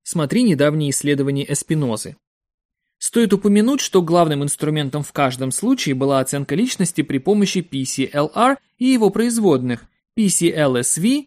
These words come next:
слушай главу два, и P C L Y V. Важно не только то, что эти тесты служат стандартом при оценке психопатии – но и что все они основаны на четырёх группах факторов. Почему это важно?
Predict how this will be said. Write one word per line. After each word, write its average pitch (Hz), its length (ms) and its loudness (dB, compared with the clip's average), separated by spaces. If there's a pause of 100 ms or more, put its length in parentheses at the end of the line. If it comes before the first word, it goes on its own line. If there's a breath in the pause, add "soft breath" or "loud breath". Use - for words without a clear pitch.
слушай 208 380 -2
главу 190 340 4
два, 190 300 2 (160)
и 262 180 2
P 185 220 0
C 175 200 0
L 170 280 0
Y 147 320 2
V. 131 280 -4 (600)
Важно 165 320 2
не 175 160 0
только 247 400 2
то, 196 260 4
что - 220 -4
эти 143 220 0
тесты 135 360 -2
служат 139 320 -2
стандартом 151 640 -2
при 131 100 -4
оценке 131 460 -4
психопатии – 175 800 -2 (240)
но 202 160 2
и 196 40 6
что 190 200 0
все 233 260 0
они 233 180 4
основаны 185 520 2
на 170 100 0
четырёх 151 460 0
группах 139 360 0
факторов. 113 460 -2 (600)
Почему 151 340 0
это 233 140 0
важно? 135 420 0